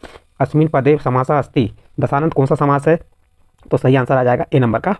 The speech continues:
बहुवीर्य समास। इसके बाद परोपकारः अस्मिन् पदे संधि, परोपकार कौन सी संधि है? तो ये परोपकार गुण संधि है।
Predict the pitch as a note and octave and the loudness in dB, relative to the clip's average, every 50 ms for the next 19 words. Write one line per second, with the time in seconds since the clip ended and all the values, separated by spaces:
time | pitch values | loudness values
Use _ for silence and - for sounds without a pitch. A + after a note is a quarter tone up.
0 | - C#3+ A#2 A#2+ C3 A#2 A#2+ B2 E3 F#3+ B3 - _ _ - B2 A2+ G2+ F#2+ - | -4 -4 -2 0 0 0 0 2 2 0 -2 -2 _ _ -6 -2 -2 -2 -4 -6
1 | - _ _ _ _ - - - - - C#3+ - - D#3 - - D3+ C3+ C#3+ C#3 | -10 _ _ _ _ -20 -20 -18 -12 -8 -6 -4 -4 -4 -4 -2 -2 -2 -2 -2
2 | - D3 C#3 D3+ D#3+ E3 - _ - C3+ - D3 D#3 D3+ - - B2 C#3+ D3 - | -2 -2 -2 0 -2 -4 -4 _ -8 -4 -2 -2 -2 -2 -2 -2 0 0 0 2
3 | D#3 C3+ A#2 C3+ D3 C3 - - - - - - - C3 C3+ C3+ D3 D3 D3 - | 0 0 2 2 0 0 -2 -4 -14 -20 -8 -4 -2 -2 0 0 -2 -4 -2 -2
4 | C#3 C#3 D#3 D3 D3+ C#3+ D3 C#3+ C#3+ D3+ E3 D#3+ D3 B2 B2+ D3 F3+ - - _ | -2 -2 0 0 0 0 0 2 2 2 0 0 0 2 2 2 0 0 -4 _
5 | - - - - C3 B2 C3+ - - D3+ C#3 A2+ C3 D3 D#3 - B2 A#2 A2 B2 | -20 -16 -6 -2 0 0 0 0 -2 -4 0 2 2 2 2 2 0 0 0 0
6 | A#2 G2+ G2 - | 0 0 -2 -6